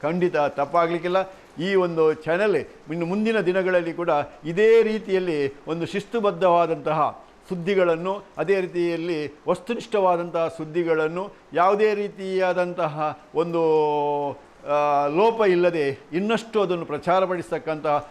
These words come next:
ಒಂದು ಕೆಲಸವನ್ನು ಮಾಡಲಿ. ಇದೀಗ ಅಬ್ಬಕ್ಕ ಚ-, ಟಿ ವಿಯ, ಆ, YouTube ಚಾನಲ್‌ನಲ್ಲಿ ಲಕ್ಷಾಂತರ ಜನಗಳು ಅದನ್ನು ವೀಕ್ಷಿಸ್ತಾ ಇರುವಂತಹದ್ದು ಬಹಳ ವಿಶೇಷವಾಗಿ ನನಗೆ ಅದು ಕ-, ಕಂಡು ಬರ್ತಾ ಇದೆ.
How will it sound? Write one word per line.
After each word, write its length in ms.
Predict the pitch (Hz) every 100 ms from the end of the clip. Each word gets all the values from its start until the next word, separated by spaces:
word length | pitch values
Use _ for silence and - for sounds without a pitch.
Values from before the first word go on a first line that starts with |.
| -
ಒಂದು 180 | 147 139
ಕೆಲಸವನ್ನು 420 | 147 147 165 147
ಮಾಡಲಿ. 380 | 147 156 165 185 - -
ಇದೀಗ 300 | 160 175 175 165 147 143 -
ಅಬ್ಬಕ್ಕ 340 | 147 175 175 175 165 160
ಚ-, 180 | 160 - 156
ಟಿ 160 | 175 170
ವಿಯ, 300 | 170 165 165 175 139 - -
ಆ, 160 | 151 156
YouTube 600 | 160 214 214 202 185 -
ಚಾನಲ್‌ನಲ್ಲಿ 640 | 170 185 185 170 160 139 -
ಲಕ್ಷಾಂತರ 640 | 170 - 208 220 226 220 214
ಜನಗಳು 640 | 190 190 185 175 160 - -
ಅದನ್ನು 420 | 165 175 165 151
ವೀಕ್ಷಿಸ್ತಾ 500 | 143 180 - 208 202
ಇರುವಂತಹದ್ದು 600 | 170 175 175 165 156 156
ಬಹಳ 240 | 143 156 170 147 - - -
ವಿಶೇಷವಾಗಿ 680 | 143 208 226 208 190 175 170
ನನಗೆ 440 | 160 156 147 143
ಅದು 360 | 139 143 135 135
ಕ-, 200 | 151 143
ಕಂಡು 200 | 151 156
ಬರ್ತಾ 240 | 151 147
ಇದೆ. 420 | 143 165 165 -